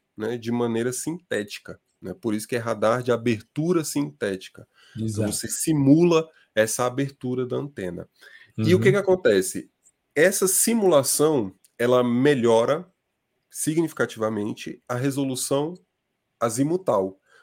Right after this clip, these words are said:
Speaker 1: porque a
Speaker 2: Uhum.
Speaker 1: resolução azimutal, ela tem ligação direta com a direção de voo, o plano de voo ali do satélite, né?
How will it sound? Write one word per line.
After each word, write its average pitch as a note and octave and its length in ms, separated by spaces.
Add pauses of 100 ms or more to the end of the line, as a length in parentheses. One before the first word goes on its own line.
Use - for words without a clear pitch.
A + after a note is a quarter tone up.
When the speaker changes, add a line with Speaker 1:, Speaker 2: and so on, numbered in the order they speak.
(120)
Speaker 1:
porque B2 440
a C3+ 60
Speaker 2:
Uhum. B2+ 60
Speaker 1:
resolução A#2 560
azimutal, C3 680
ela C3 140
tem C3 120
ligação B2+ 400
direta C3 420
com D3+ 400
a B2 100
direção C#3+ 500
de D3 120
voo, A#2+ 560
o - 120
plano A#2+ 360
de A2+ 140
voo A2+ 360
ali A2 280 (280)
do B2 120
satélite, A#2+ 720 (240)
né? A2+ 200